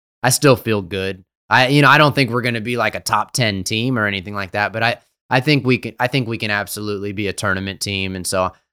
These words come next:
I'm not too worried about it. It is what it is. I think Juwan is probably going to snag another guy out of the portal. I mean, I, I guess he has to, right? Like, I think we're, I think we're going to try to get another guy on the roster. So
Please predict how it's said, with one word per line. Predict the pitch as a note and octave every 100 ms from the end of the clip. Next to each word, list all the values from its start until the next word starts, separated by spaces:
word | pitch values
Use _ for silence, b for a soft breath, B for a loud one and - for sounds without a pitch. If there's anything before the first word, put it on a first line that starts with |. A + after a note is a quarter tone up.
| _
I'm | A#2+ C#3
not | B2+ A2 -
too | - B2
worried | G#2 G#2+ A#2
about | A2 A#2+ B2
it. | B2+ G#2+
It | G2+
is | A2 G#2
what | A2
it | G2+ G2+
is. | A2 A2+
I | A2+
think | C3+ B2
Juwan | A2 A2 G#2 A2+ A#2
is | -
probably | - G2 F#2+ A2+ A2 A#2 A2 G2 _ _ _ _ _ A2+
going | A2+ A2+ A2
to | G#2+
snag | - - G#2+ G#2+ G#2+
another | G#2 G#2 G2+ G#2+
guy | G2 G#2 G2 G2
out | G2
of | G2 F#2
the | G2
portal. | - G2+ G2+ G2+ G#2+
I | G2+
mean, | A#2 A#2
I, | A2
I | A2+
guess | A2+ B2+
he | E2+
has | G2+ A2 B2+
to, | - F#2+
right? | F#2 G2+
Like, | G2 G2+
I |
think | G2 A#2+ A2
we're, | G#2+ - _ _ -
I |
think | B2 A2+
we're | G#2+
going | A2+ A2+
to | G#2
try | - G#2+ G#2+
to | G#2
get | G#2+ G#2
another | G2 G2 G#2
guy | G2+ G2+
on | G2 F#2+
the | F2+
roster. | F#2 F#2+ - G2
So | - G2 F2+